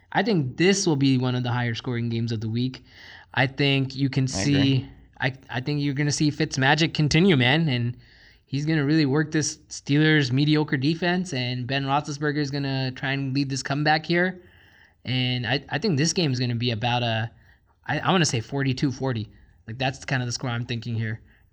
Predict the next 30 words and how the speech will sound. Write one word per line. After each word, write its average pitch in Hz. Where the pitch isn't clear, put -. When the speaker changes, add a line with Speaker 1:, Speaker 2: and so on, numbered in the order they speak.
Speaker 1:
I 139
think 175
the 143
Buccaneers 151
take 156
it, 214
but, 139
like, 120
forty-two 156
forty, 131
I 123
think 139
it's 131
just 135
gonna 127
be 123
an 127
all-out 127
blowout 131
again, 123
similar 131
to 123
what 123
we 123
saw 120
week 123
one 123
with 117
the 117
Saints. 117